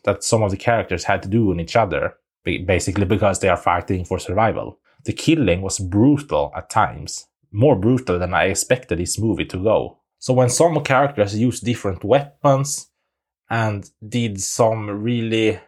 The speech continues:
horrible things to other characters, I didn't expect this movie to go that far. I know the original Hunger Games are also pretty brutal, but I didn't expect this movie to go this far in terms of killing and murder, basically.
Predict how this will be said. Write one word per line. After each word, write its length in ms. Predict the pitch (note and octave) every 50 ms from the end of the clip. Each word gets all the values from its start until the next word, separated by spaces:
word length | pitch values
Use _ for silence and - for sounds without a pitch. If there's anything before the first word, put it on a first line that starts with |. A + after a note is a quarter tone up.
| _ _
horrible 580 | _ - A#2 A#2 A#2+ A#2+ A2+ G2+ A2 A2 A2 G2+
things 400 | - - A#2+ B2 B2 A#2 - -
to 100 | G#2 F#2+
other 240 | A2 C3 C3 C3 C3
characters, 800 | B2+ - C3+ C3 C3 C3 - _ - B2+ C3 B2+ - - - - _ _ _ _ _ _ _ _ _ _ _ _ _ _
I 80 | A2 A2+
didn't 220 | C3+ C#3 C3+ -
expect 380 | - - - - C3 B2+ - -
this 140 | G2+ -
movie 220 | - A#2+ A2+ G2 F#2+
to 100 | - F#2
go 220 | F#2+ G#2+ G#2 F2+
that 240 | E2+ F2+ F2+ F#2 -
far. 460 | - - G2+ F2 A1+ G1+ - - - _ _ _ _ _ _ _ _ -
I 100 | G2+ G#2+
know 180 | B2 D3+ D3+ B2+
the 180 | G#2+ A#2 -
original 340 | A#2+ B2+ D3 C3 G#2+ G#2 F#2+
Hunger 280 | - - B2 G#2 G#2+ F#2+
Games 240 | G2 G2 G2 -
are 100 | G2+ F#2+
also 240 | G2+ C3 C3+ - -
pretty 300 | - - - F#2 E2+ E2+
brutal, 600 | E2+ D#2+ F2 E2+ D#2 - _ - D2+ F2 - - - - _ _
but 120 | - G2 G2+
I 60 | G#2+
didn't 200 | A#2 B2 B2+ A2+
expect 360 | - - - - A2+ - -
this 180 | - G2 - -
movie 300 | G#2 G#2 G2+ F2 F2+ E2+
to 200 | E2+ - - F2+
go 400 | F2+ F2+ F2 F2 E2+ E2+ - _ _ _ _
this 180 | - G2+ - -
far 420 | - - A2 G2 D#2+ - - - _ _ _ _ -
in 100 | - E2+
terms 280 | - F#2+ F2 E2 - -
of 60 | _ _ _ - - _
killing 540 | - - A2 G2+ G2+ F#2+ F2+ E2+ E2 E2 -
and 320 | - F2 E2+ E2 E2 D2+ - _ _ _ _
murder, 480 | F2 F2 G2 G#2 G2+ F#2 E2 C#2 A#1+ -
basically. 500 | - C2+ - - - - - - - -